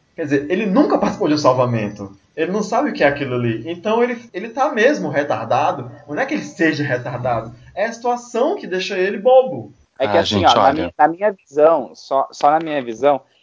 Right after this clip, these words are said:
Speaker 2: ele ainda não tinha feito a jornada do herói, entende? É, se a gente for ver nessa formação da Liga do Cinema, eles pegaram o, o, o Flash,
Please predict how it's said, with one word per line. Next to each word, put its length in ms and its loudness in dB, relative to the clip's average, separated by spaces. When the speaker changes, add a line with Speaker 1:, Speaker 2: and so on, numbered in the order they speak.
Speaker 2:
ele 200 4
ainda 320 4
não 160 -6
tinha 380 -4
feito 320 -2
a 40 0
jornada 360 4
do 100 0
herói, 340 6
entende? 500 -8
É, 800 8
se 160 -2
a 80 8
gente 220 0
for 180 4
ver 160 2
nessa 380 2
formação 640 2
da 100 2
Liga 300 2
do 160 -2
Cinema, 680 2
eles 260 4
pegaram 880 4
o, 300 0
o, 200 4
o 40 0
Flash, 680 4